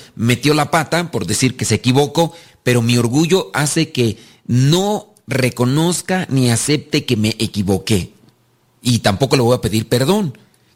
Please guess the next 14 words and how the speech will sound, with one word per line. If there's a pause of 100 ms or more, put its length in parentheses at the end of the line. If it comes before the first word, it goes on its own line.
Combinaciones (320)
difíciles. (300)
¿Alguno
de
ustedes (460)
tiene
alguna (120)
combinación
en
sentimientos
que
sea
realmente (360)
peligrosa?